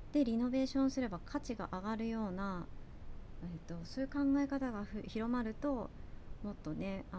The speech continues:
の、古い家にも価値が高まり、長く大切に使われて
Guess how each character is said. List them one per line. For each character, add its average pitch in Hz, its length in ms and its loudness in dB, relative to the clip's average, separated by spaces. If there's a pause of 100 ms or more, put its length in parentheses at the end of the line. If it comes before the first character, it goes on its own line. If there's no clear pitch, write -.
の、 165 320 -2
古 185 280 -4
い 170 80 -2
家 170 120 0
に 160 100 0
も 156 100 -2
価 - 180 -8
値 - 200 -8
が 156 220 -6
高 196 220 -6
ま 208 160 -2
り、 208 320 -4 (440)
長 185 220 -6
く 156 200 -6 (140)
大 185 80 -6
切 220 260 -6
に 226 160 -2
使 - 240 -8
わ 208 120 -2
れ 208 100 -2
て 220 300 -4